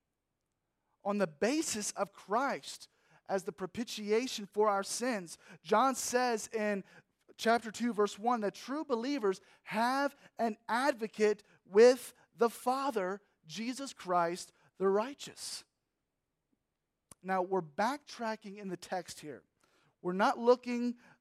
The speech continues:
so closely at man's depravity, but we're looking at the remedy for man's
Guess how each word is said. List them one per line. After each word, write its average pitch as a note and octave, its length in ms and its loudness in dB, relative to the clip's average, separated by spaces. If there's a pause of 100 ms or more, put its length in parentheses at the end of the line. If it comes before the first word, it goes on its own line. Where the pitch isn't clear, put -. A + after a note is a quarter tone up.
(120)
so - 240 0
closely A3 480 0
at G3 160 -2
man's G#3+ 280 -4
depravity, G3+ 880 -4 (240)
but G#3 120 -2
we're G3 120 0
looking G#3+ 380 -2
at G3 220 -2 (140)
the F#3 100 -4
remedy F3+ 880 0 (460)
for G3+ 460 4 (240)
man's F3+ 540 -8